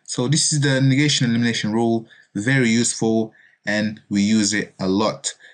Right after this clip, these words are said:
And by the way, this one as well, which is modus ponens, will help us to solve these, this tutorial. So I can say, oops,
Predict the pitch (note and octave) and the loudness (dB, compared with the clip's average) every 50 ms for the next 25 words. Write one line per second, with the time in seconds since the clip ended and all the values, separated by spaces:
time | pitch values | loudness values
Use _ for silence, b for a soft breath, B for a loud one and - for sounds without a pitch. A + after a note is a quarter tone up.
0 | B B B - F2+ F2+ F#2 G#2 A#2+ A#2+ A#2+ A2 A2 G2+ F#2+ - A#2 - - - | B B B -4 -2 -2 0 0 0 0 0 0 0 0 -2 -2 -2 -4 -2 -2
1 | G#2 G2+ G2+ G2 - F#2 F#2+ G2+ G2+ G2 G2 G2 G2 - _ _ _ _ _ - | -2 -2 -2 -2 -4 -4 -2 -2 0 0 -2 -2 -4 -8 _ _ _ _ _ -10
2 | F#2+ F#2 F2 - G2 F#2 F#2 F#2 F2+ F2 - - - _ _ _ - - A2 A2+ | -10 -8 -6 -4 -2 -2 0 0 -2 -2 -4 -6 -10 _ _ _ -6 -4 -2 -2
3 | G#2+ - - - - G#2+ G2+ G2+ G2 G2 G2 G2 G2 - - - b b b b | -2 -4 -4 -6 -4 -4 -2 -2 -2 -2 -4 -4 -6 -10 -12 -14 b b b b
4 | b b b b b b b _ _ _ _ _ _ _ - G2+ G2 - G#2+ G#2 | b b b b b b b _ _ _ _ _ _ _ -4 -2 -2 -2 -2 -4
5 | G2+ - - G2+ F#2 - - - - - - G#2 G2 G2 F#2 F#2 G2+ F#2 F2+ F2+ | -4 -4 -4 -4 -4 -4 -4 -4 -2 -2 -2 -2 -2 -2 -2 0 0 0 0 0
6 | F2 - - - - _ _ _ _ _ _ _ _ _ _ _ _ _ _ _ | 0 -2 -4 -6 -8 _ _ _ _ _ _ _ _ _ _ _ _ _ _ _
7 | _ - - - D#3 D3+ C#3+ - - - E3+ D#3+ C#3+ - C#3+ - B B B B | _ -18 -8 -4 -2 -2 -2 -2 -2 -2 0 0 0 0 -2 -6 B B B B
8 | B B B - - - D3 C#3 C#3 C3+ C3 C3 C3+ - _ _ B B B B | B B B -4 -2 0 2 2 4 4 2 0 -2 -6 _ _ B B B B
9 | B B B B B B B B _ _ - F3 F3 F3 F3+ D#3 C#3 - - F3 | B B B B B B B B _ _ -4 -4 0 2 2 2 2 2 0 0
10 | E3+ D3 G#2 - - _ _ _ _ _ _ - - C#3 C#3 - - | 0 0 0 -4 -8 _ _ _ _ _ _ -8 -6 -6 -4 -4 -6